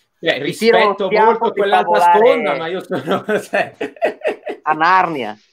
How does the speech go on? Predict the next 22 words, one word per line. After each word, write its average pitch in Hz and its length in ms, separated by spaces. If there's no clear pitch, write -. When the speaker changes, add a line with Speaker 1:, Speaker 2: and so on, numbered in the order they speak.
Speaker 1:
cioè, 277 220
n-, 165 200
non 202 160
ho 202 60
mai, 220 180
non 196 120
l'ho 190 100
mai 233 140
valutato 185 520
dal 139 140
punto 180 240
di 151 80
vista 160 260
estetico, 135 560
Ale, 156 220
sarò 175 280
molto 190 300
sincero. - 440
Speaker 2:
Vai, 156 320
Speaker 1:
E - 20
Speaker 2:
prego, 208 320
continua. 131 400